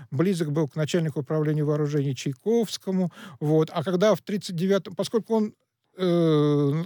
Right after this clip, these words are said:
насколько мы знаем, ни в чём не признавался и никого не выдавал, наверное, это его и спасло.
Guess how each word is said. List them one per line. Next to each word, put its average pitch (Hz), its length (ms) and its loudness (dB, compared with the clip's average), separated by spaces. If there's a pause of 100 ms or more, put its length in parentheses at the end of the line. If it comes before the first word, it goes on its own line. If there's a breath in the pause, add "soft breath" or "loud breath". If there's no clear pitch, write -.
насколько 180 420 -2
мы 190 120 2
знаем, 175 240 2
ни 196 100 4
в - 60 0
чём 165 200 2
не 151 100 -2
признавался 180 680 0 (320 loud breath)
и 160 80 0
никого 190 480 2
не 180 120 2
выдавал, 202 440 4
наверное, 196 360 4
это 190 120 0
его 190 180 4
и 185 40 2
спасло. 147 520 -4